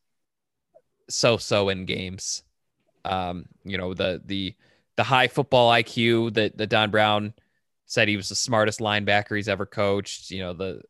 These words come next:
I think he's a very good tackler. I, I don't think he's, um, you know, I don't think he's, like, incapable of playing Division One football, as fans seem to overreact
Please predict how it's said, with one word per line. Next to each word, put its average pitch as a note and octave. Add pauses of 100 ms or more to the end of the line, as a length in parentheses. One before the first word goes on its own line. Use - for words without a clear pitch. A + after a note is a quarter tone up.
(240)
I A2+
think G#3+
he's F#3
a E3
very D#3+
good C#3
tackler. A#2+
I, G#2+
I A#2+
don't B2+
think B2
he's, - (600)
um, F#2 (1400)
you A2
know, G#2+
I -
don't B2
think B2+
he's, G#2+
like, G2 (540)
incapable A2+
of G2
playing G2+
Division G2
One G2+
football, F2+
as -
fans G2+
seem F#2+
to G2
overreact F#2+